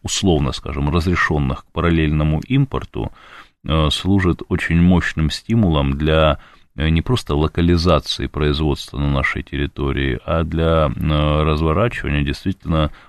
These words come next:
очень, э, широкого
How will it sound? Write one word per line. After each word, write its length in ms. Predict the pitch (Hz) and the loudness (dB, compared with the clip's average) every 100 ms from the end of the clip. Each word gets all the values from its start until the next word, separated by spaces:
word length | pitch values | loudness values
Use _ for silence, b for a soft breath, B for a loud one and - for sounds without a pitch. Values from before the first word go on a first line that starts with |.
| b | b
очень, 400 | 92 87 80 76 - _ | -2 0 0 -2 -4 _
э, 280 | 80 76 76 71 - 82 | -2 0 0 0 -2 -2
широкого 880 | - - 90 92 85 69 69 69 | 0 2 4 4 2 0 0 0